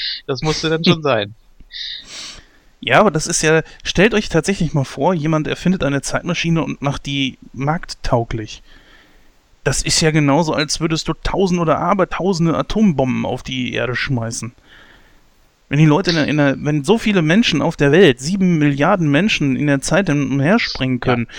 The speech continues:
Speaker 2: wie sie Bock und lustig haben, äh, sind.
Speaker 1: Ja.
Speaker 2: Das ist ja ein,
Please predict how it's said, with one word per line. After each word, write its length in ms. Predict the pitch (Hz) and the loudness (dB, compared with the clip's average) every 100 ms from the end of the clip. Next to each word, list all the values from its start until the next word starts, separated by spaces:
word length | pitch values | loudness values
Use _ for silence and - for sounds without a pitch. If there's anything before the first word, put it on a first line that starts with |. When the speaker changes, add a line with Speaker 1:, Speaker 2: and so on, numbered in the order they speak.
| - - | -18 -4
Speaker 2:
wie 140 | 196 220 | 0 0
sie 160 | 147 | 0
Bock 320 | 131 - 185 - | -4 -2 -2 0
und 160 | 147 | 2
lustig 400 | 175 302 - 208 | 2 2 0 0
haben, 340 | 127 117 110 110 | 0 -2 -4 -8
äh, 120 | - 135 | -2 0
sind. 320 | 120 113 107 _ - | 0 -4 -6 _ -18
Speaker 1:
Ja. 160 | 131 - - - - _ _ _ _ _ _ _ _ _ _ _ _ _ _ _ _ _ - | -16 -16 -20 -20 -20 _ _ _ _ _ _ _ _ _ _ _ _ _ _ _ _ _ -4
Speaker 2:
Das 220 | 143 - | -2 0
ist 140 | 156 - | 0 2
ja 100 | 147 | 2
ein, 480 | 147 147 110 - | 2 -2 -6 -8